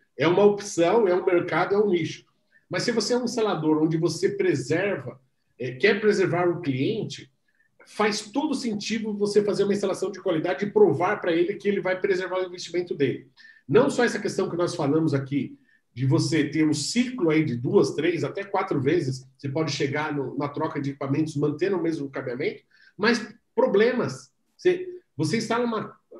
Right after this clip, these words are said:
eu, nós já passamos por isso, perdemos alguns projetos por, é, o cliente olhar só custo e aí faz a implementação e depois ele volta a comprar de novo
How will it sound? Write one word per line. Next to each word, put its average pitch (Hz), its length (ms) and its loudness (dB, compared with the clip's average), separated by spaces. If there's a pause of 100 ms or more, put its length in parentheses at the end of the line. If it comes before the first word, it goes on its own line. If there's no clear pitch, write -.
(260)
eu, 156 260 -2
nós 190 280 2
já 214 100 2
passamos - 380 -4
por 160 120 -2
isso, 165 140 -4
perdemos 185 480 4
alguns 196 220 0
projetos 151 640 -2
por, 160 320 2 (340)
é, 135 200 -2
o 139 100 -2
cliente 190 340 0
olhar 175 220 0
só 226 460 -4 (340)
custo 262 580 -4 (300)
e 196 160 0
aí 208 460 0 (280)
faz 202 240 4
a 214 60 4
implementação 202 840 0
e - 20 -6
depois 208 380 6
ele 214 160 2
volta 185 500 2
a 202 60 -8
comprar 202 400 2
de 208 120 -2
novo 214 520 4